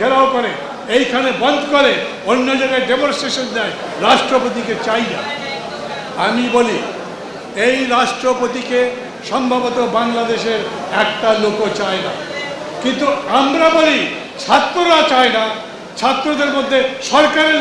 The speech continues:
লোক আছে, সরকার কি চায় নাকি চায় না? তাহলে সরকার কেন বলে সমস্ত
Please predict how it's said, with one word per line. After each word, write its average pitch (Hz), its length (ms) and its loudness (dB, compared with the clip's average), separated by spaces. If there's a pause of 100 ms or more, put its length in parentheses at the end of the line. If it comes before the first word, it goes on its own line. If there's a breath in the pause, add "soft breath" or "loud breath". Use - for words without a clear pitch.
লোক 262 120 2 (100)
আছে, 208 160 -6 (420)
সরকার 294 400 4 (100)
কি 285 80 -4 (120)
চায় 294 260 4 (400)
নাকি 220 220 -4 (120)
চায় 214 240 0
না? 175 60 -4 (320)
তাহলে 226 240 4 (200)
সরকার 240 360 2 (100)
কেন 226 140 -2 (120)
বলে 208 160 -2 (380)
সমস্ত 269 380 2